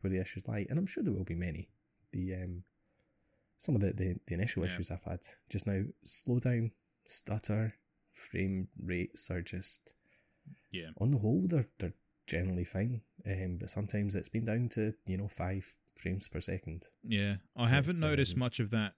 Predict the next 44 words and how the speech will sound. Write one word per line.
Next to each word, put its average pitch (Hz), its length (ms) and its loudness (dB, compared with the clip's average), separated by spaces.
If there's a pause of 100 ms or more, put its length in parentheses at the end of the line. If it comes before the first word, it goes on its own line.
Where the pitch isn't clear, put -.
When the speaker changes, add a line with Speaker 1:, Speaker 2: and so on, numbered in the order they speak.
(140)
Speaker 2:
since - 480 -2
getting 101 300 -2
past 92 380 -2
the 104 60 0
first. 92 460 -4
I 107 40 -2
think 123 160 -4
it's - 100 -4
the 104 60 -4
second 87 460 -4
mission 95 300 -2
you 95 120 0
do, 101 220 0 (720)
the - 80 -4
second 98 360 0
main 90 180 -2
Speaker 1:
Yeah. 92 60 0
Speaker 2:
mission. 92 400 0 (560)
It's 123 200 2
Speaker 1:
It's - 20 -12
Speaker 2:
that 117 200 2
Speaker 1:
been 117 80 6
Speaker 2:
mission 113 240 4
Speaker 1:
consistent 110 340 4
for 139 80 2
Speaker 2:
alone 87 60 0
Speaker 1:
me. 82 80 -2
Speaker 2:
that 101 140 0
seems 117 300 2
to 120 80 2
be 107 180 4
an 98 60 4
issue. 120 400 0 (220)
After 98 420 -2
that, 110 340 0
I've, 98 180 -4 (140)
I've 104 160 -4
been 110 160 2
fine. 117 440 -2 (440)
But 107 180 0
at 113 100 -2
the 113 60 0
same 120 200 4
time, 110 400 4